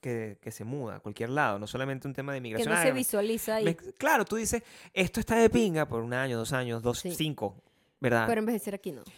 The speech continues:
Speaker 1: Yo no, yo no creo que este es el lugar, porque este, en algún momento el techo se va a bajar.
Speaker 2: A mí lo que me parece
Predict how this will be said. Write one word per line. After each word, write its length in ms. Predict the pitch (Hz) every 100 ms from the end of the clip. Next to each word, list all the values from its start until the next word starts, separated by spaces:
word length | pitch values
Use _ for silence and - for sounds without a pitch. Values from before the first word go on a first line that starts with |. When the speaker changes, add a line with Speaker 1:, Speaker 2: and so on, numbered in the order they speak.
| -
Speaker 1:
Yo 220 | 127 143
no, 200 | 147 156 -
yo 200 | 147 160
no 100 | 175
creo 200 | 190 185
que 80 | 139
este 180 | -
es 60 | 151
el 80 | 156
lugar, 300 | 127 127 -
porque 220 | 135 135
este, 120 | 135 151
en 60 |
algún 160 | 135 139
momento 240 | 170 175
el 80 | 156
techo 220 | 156 139
se 100 | 151
va 80 | 123
a 40 | 113
bajar. 340 | 113 208 143
Speaker 2:
A 120 | 233
mí 340 | 233 240 254 277
lo 180 | 311 330
que 140 | 262
me 180 | 226 214
parece 720 | 202 202 214 220 254 269